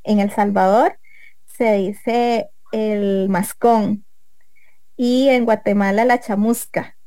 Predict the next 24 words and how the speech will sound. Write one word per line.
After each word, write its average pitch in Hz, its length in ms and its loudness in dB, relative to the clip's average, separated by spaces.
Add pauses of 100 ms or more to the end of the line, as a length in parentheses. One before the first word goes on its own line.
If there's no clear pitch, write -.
(880)
Entonces, 233 460 0
solo 320 300 4
el 370 120 4
lenguaje, 240 640 0 (300)
el 240 100 -2
lenguaje 220 380 0
coloquial, 294 400 0
porque - 200 -4
es 202 140 -6
un, 240 580 -2
es 220 240 -6
un 240 160 2
tema 262 300 2
muy 254 280 4
coloquial, 320 540 -2 (300)
uno 240 240 4
tiene, 269 280 2
yo 220 120 2
llevé 247 240 4
un 302 140 2
curso 311 360 0
de, 226 560 -2 (160)
de 214 180 0
idioma 240 560 2